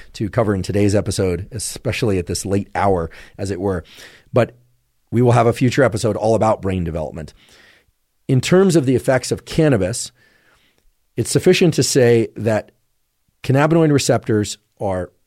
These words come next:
present and active in the developing fetus. They are present and active in the newborn. They are present and active in adolescence.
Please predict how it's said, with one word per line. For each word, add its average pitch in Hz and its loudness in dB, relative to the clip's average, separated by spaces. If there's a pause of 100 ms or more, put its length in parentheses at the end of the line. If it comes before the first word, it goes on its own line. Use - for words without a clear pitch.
(300)
present 165 0
and 107 -8
active 113 -2
in 110 -2
the 104 -2
developing 90 -6
fetus. - -14 (880)
They 110 -4
are 110 0
present 156 2
and 135 0
active 127 0 (100)
in 113 -4
the 120 0
newborn. 120 2 (320)
They 117 -2
are 110 -2
present 135 0
and 120 -6
active 117 -4
in 104 -6
adolescence. 107 -2